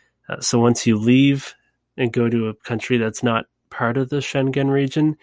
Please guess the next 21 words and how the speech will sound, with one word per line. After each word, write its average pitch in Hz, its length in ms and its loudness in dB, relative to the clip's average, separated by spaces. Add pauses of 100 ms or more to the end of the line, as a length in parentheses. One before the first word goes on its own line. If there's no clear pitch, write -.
(360)
that's 110 220 -4
when 120 100 2
you 117 80 2
have 107 240 -8
to 113 80 -8
get 110 160 -8
your - 220 -6 (100)
passport - 640 -6
stamped. - 560 -2 (800)
So - 360 -10 (160)
I - 120 -6
waited 135 340 4
in 139 160 6
line, 120 560 2 (200)
and 110 380 -6 (380)
all 175 220 0 (260)
the, 135 100 4
the 139 160 4
other 143 140 6
different 123 320 4
times 110 760 0